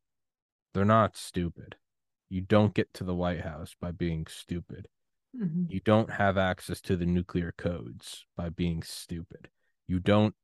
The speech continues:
Speaker 1: lead up Goldman Sachs or, or J P Morgan by being stupid. You don't, the military, Eisenhower didn't get out and warned about the military industrial complex 'cause they were a bunch of idiots. You d-,
Speaker 2: Mm-hmm.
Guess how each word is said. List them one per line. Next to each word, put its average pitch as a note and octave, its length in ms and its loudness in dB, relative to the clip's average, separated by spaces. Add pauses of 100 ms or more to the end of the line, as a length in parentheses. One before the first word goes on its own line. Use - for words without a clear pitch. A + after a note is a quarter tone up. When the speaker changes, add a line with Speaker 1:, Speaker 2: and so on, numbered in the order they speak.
(160)
Speaker 1:
lead G2 360 0
up F#2 240 2
Goldman F2 460 0
Sachs - 640 -4
or, E2+ 300 -4 (640)
or E2+ 220 -8
J F#2+ 220 0
P - 180 -4
Morgan E2+ 560 -2 (460)
by E2+ 140 2
being E2+ 360 -2
stupid. - 800 -8 (260)
You F2+ 120 -2
don't, F#2+ 300 2 (360)
the - 40 -6
military, G2+ 680 4 (480)
Eisenhower D3+ 540 8
didn't C3 220 8
get A2+ 160 6
out A2 180 6
and F#2 160 -2
warned F#2 360 2
about F2 320 -2
the F#2 60 -10
military F2+ 380 0
industrial E2+ 460 -2
complex E2+ 500 -2
'cause F2+ 220 -6
they F#2 100 0
were F2 120 2
a E2 40 0
bunch F2 220 -2
of D#2+ 120 -10
idiots. E2 600 -8 (140)
You G2+ 80 0
d-, A#2+ 80 6
Speaker 2:
Mm-hmm. F#3 260 2